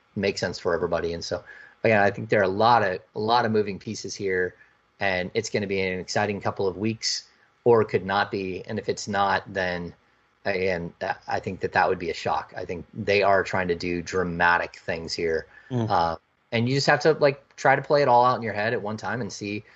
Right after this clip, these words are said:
Speaker 1: what angles work and what don't, and how do you get to a point where, okay, like, we got something here. This makes sense.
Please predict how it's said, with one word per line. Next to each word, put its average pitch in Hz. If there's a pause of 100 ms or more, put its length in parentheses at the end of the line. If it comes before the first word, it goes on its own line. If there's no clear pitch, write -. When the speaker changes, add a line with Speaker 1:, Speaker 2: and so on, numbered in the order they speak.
(300)
Speaker 1:
what 101
angles 101
work 107
and 107
what 113
don't, 98
and 95
how 95
do 104
you 113
get 107
to 117
a 110
point 104
where, 104 (720)
okay, 165 (560)
like, 120 (220)
we 156
got 180
something 107
here. 107
This 147
makes 151
sense. 110